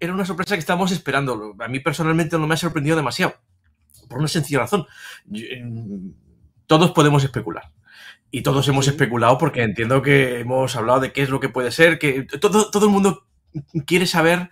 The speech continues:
Speaker 1: qué es lo que va a ocurrir. Esto es muy complicado en la Fórmula uno, porque todo cambia de un día para otro y además cosas que dabas por hecha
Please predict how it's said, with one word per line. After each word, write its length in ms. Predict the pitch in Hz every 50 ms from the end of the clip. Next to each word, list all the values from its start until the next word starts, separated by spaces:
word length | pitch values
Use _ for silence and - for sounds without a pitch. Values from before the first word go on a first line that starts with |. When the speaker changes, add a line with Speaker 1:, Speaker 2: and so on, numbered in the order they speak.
| _ _ _ _ _ -
Speaker 1:
qué 80 | -
es 80 | 180 156
lo 100 | 165 165
que 80 | 147 151
va 120 | 139 139
a 20 |
ocurrir. 320 | 139 - 117 110 104 110 127
Esto 180 | 139 - -
es 60 | 175 175
muy 120 | 180 170
complicado 520 | 165 147 131 110 117 104 98 - 117 117
en 80 | 113 104
la 60 | 107
Fórmula 340 | - - 120 117 113 113 104
uno, 180 | 107 110 104 92
porque 180 | - 113 113
todo 200 | 110 147 151 156
cambia 220 | - 160 151 165 147
de 40 |
un 160 | 139 143 143 139
día 160 | 147 147 143
para 140 | 147 143 147
otro 160 | 143 156 170
y 20 |
además 320 | 160 139 131 139 151 - -
cosas 300 | - - 156 156 160 -
que 80 | -
dabas 180 | 147 156 156 151
por 160 | - 123 135
hecha 240 | 139 - 170 165